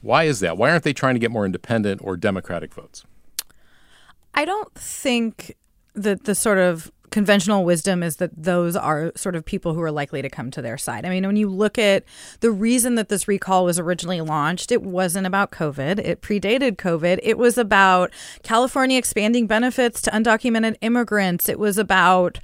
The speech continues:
Speaker 1: The death
Speaker 2: you know,
Speaker 1: penalty,
Speaker 2: the death penalty,
Speaker 1: executions.
Speaker 2: school choice. I mean, things that are very sort of red meat for Republican voters. And I think that that's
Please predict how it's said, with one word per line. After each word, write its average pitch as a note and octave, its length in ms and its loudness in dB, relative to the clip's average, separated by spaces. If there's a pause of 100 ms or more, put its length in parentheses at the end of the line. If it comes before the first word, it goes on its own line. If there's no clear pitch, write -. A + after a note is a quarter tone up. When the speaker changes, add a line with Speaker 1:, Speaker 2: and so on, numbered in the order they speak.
(140)
Speaker 1:
The F2+ 60 -8
death F#2+ 140 2
Speaker 2:
you G#3+ 60 -2
know, G2 60 0
Speaker 1:
penalty, D#2+ 320 -2
Speaker 2:
the G3+ 240 0
death C#4+ 260 4
penalty, C4 340 2
Speaker 1:
executions. B3 260 0
Speaker 2:
school C4+ 180 -4
choice. C#4 300 2
I C4+ 40 -2
mean, B3+ 140 0
things D4+ 300 -2
that C#4+ 100 0
are C#4 120 0
very A3+ 400 -2
sort B3 160 -6
of G3+ 120 -6
red G3 160 0
meat G3 220 -4
for A3+ 120 -4
Republican G3+ 520 -4
voters. A#3+ 340 2
And G#3+ 100 -2
I G3 80 -2
think A#3 200 -6
that A3+ 160 -2
that's F#3+ 320 0